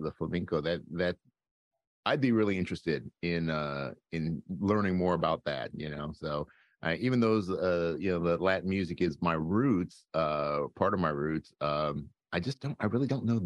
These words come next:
that much about it. And I just, I, the more I play it and get exposed to it, the more fascinated I am by the rhythmic concepts and, and things like that. And I mean, there's, there's nothing to get you moving like good Latin music. So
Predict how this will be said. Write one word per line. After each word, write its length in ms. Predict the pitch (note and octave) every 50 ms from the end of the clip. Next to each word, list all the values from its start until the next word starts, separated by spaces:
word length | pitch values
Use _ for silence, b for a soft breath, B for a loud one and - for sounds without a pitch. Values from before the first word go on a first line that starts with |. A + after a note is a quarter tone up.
| D#2+
that 340 | C#2+ G#2 G#2 G#2+ A#2 A2+ F#2+
much 240 | F#2 F#2+ G2 - -
about 340 | F2+ D#2+ E2 F2+ F#2 F#2 C#2
it. 160 | C2+ - - _ _ -
And 160 | E2 D#2+ D#2+
I 80 | D#2 D#2
just, 280 | E2 E2 - - -
I, 180 | D#2 E2 E2 D#2 C#2
the 100 | E2 E2
more 340 | F2 F#2+ G2+ G#2 G2+ G2
I 40 | F2+
play 460 | E2 - - - G#2 A2+ A#2 B2+ B2+
it 240 | F2 D#2 D#2+ D2+ - b b b b b b b _ _ -
and 280 | F2 F2 E2+ E2+ E2+
get 140 | D#2 E2+ D#2+
exposed 480 | E2 - - _ G2+ G2 A2 G#2+ - -
to 140 | - E2 E2
it, 100 | D2 -
the 100 | D#2 D2+
more 240 | E2 E2+ F#2 F2
fascinated 760 | E2 - - F#2 F2+ F#2+ G#2 - - F2 E2 D#2+ D#2+ D#2+ D#2 D#2+
I 100 | D#2 D#2
am 320 | D#2+ D#2+ D#2+ D#2+ D#2 D#2+
by 180 | D2+ D2+ D2 D2+
the 120 | D2+ D2+
rhythmic 400 | D2+ F#2 F#2 E2 F2 F2 D#2+ -
concepts 680 | - F2 F2+ E2+ E2+ E2 - E2 D#2+ D#2+ D2+ - - -
and, 380 | D#2 D2+ D2+ D2+ D2 C#2 A#1+ - -
and 260 | C2+ D2 D2 D2 C2+
things 220 | D2 D2 D2 -
like 160 | D#2 D2 C#2+ -
that. 280 | D2+ D2 D#2 E2 E2
And 200 | D#2+ D2+ D2 D2 - -
I 60 | -
mean, 140 | E2+ F2+ F2
there's, 180 | F2+ F2 D#2 - b b b b b b b b b b b b -
there's 160 | G#2+ A2+ G#2+
nothing 300 | G#2+ A#2+ D3+ - D3+ A2+
to 60 | G2
get 200 | F2+ A#2 A#2 -
you 60 | -
moving 320 | E2 D#2+ F2 G#2+ A2+ F#2+ D#2
like 180 | D2+ D2 D2+ - _ _ _ _
good 200 | - F#2+ F2 -
Latin 320 | D#2 D#2+ E2 F2+ D#2+ D2+ D2
music. 400 | C#2+ C#2 C2+ - - - - - _ _ _ _ C#2+
So 280 | C2 C2+ C#2 C2+ -